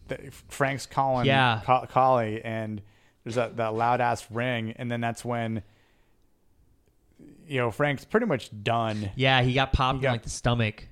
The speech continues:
Speaker 2: and he was
Speaker 1: Yeah.
Speaker 2: kinda bleeding it out internally,
Speaker 1: Which
Speaker 2: you could tell.
Speaker 1: Yeah, which, I mean, he, he, there's a chance he might, might have been able to get saved, but,
Speaker 2: I think
Speaker 1: but
Speaker 2: so.
Speaker 1: Collie was like,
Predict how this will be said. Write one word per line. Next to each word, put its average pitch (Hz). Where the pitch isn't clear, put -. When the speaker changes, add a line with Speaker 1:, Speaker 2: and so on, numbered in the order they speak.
Speaker 2:
and 123
he 127
was 113
Speaker 1:
Yeah. 104
Speaker 2:
kinda 123
bleeding 117
it 107
out 110
internally, 110
Speaker 1:
Which 117
Speaker 2:
you 117
could -
tell. 139
Speaker 1:
Yeah, 131
which, 175
I 214
mean, 214
he, 208
he, 196
there's 214
a 180
chance 156
he 127
might, 117
might 117
have 110
been 117
able 113
to 110
get 107
saved, 110
but, 104
Speaker 2:
I 240
think -
Speaker 1:
but 117
Speaker 2:
so. -
Speaker 1:
Collie 123
was 110
like, 101